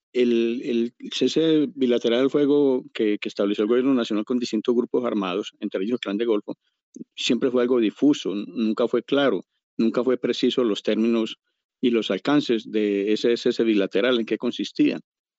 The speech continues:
Entonces, lógicamente, que ahora que vienen circunstancias tan, tan complejas como el conflicto con la población de estas zonas mineras de, del departamento de Antioquia,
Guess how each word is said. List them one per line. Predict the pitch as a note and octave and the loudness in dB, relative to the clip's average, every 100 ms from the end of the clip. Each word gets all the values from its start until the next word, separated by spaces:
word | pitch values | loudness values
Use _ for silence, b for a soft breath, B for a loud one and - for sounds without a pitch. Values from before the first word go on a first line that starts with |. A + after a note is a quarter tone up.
| _ _ _ | _ _ _
Entonces, | A#2+ A2+ B2 C3+ | -4 -2 2 4
lógicamente, | D3+ D#3+ D3+ C3 A2+ A#2 D3 | 4 4 0 0 0 0 -2
que | - A2 | 0 2
ahora | A2+ C#3+ | 2 2
que | - | 0
vienen | A2+ A2+ B2+ C3+ C#3+ D#3 | 2 2 2 0 -2 -6
circunstancias | B2 A2+ B2 - A2+ C3 | -6 -6 -8 -4 -2 0
tan, | C3 A#2+ G#2+ D4+ | 0 0 0 -4
tan | - G#2 | -4 -2
complejas | A#2+ G#2 A#2+ C#3 | -2 -2 -2 -2
como | - A#2+ G#2+ G#2 B2 _ - | 0 0 0 -2 -6 _ -6
el | A2+ | -4
conflicto | A2+ A#2 A2+ A#2 - C#3+ | 0 0 0 -2 0 0
con | - A#2+ | 0 -2
la | A2+ | -2
población | G#2+ A2+ G#2+ A2 A#2 A#2 | 0 0 2 0 -2 0
de | |
estas | C3 C3+ C3 | -2 0 -2
zonas | - C3 C3 | 0 2 2
mineras | A#2 A2 A2 A#2+ | 2 2 2 0
de, | B2 G#2+ F#2+ | 0 0 -2
del | A2 G2 | -2 0
departamento | G#2 - - G2+ A2 C3+ | 0 -4 -4 -2 0 0
de | |
Antioquia, | B2 G#2+ A2 B2+ | 2 0 0 -2